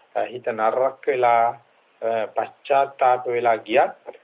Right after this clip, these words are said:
ඒ බුද්ධෝත්පාද කාලය කියලා අපි ලබපු මේ දුර්ලභ අවස්ථාවට ඔය හිත නරක් කිරීම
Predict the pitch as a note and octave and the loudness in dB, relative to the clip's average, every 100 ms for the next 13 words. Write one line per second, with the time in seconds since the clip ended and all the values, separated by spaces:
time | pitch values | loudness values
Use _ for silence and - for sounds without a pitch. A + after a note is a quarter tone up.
0 | _ _ _ _ _ _ - C#3+ C3+ C#3 | _ _ _ _ _ _ -12 -10 -10 -4
1 | F3+ F#3+ F#3+ F#3+ F#3 F#3+ F#3 E3+ F3+ F#3+ | 4 4 4 2 4 2 2 2 2 0
2 | F#3 F#3 F3+ E3+ E3+ D#3 E3 E3 E3 D3 | -2 -4 -2 -4 -4 -2 -2 -4 -4 -2
3 | C3 - _ _ _ _ B2+ D3+ E3+ E3 | -2 -4 _ _ _ _ -8 -4 0 2
4 | C#3 C#3+ - E3+ F3 G3 F#3+ E3+ D3+ D3+ | 2 2 0 0 2 0 0 -4 -6 -8
5 | E3 F3+ F#3 - G3+ | -4 -2 -4 -6 -6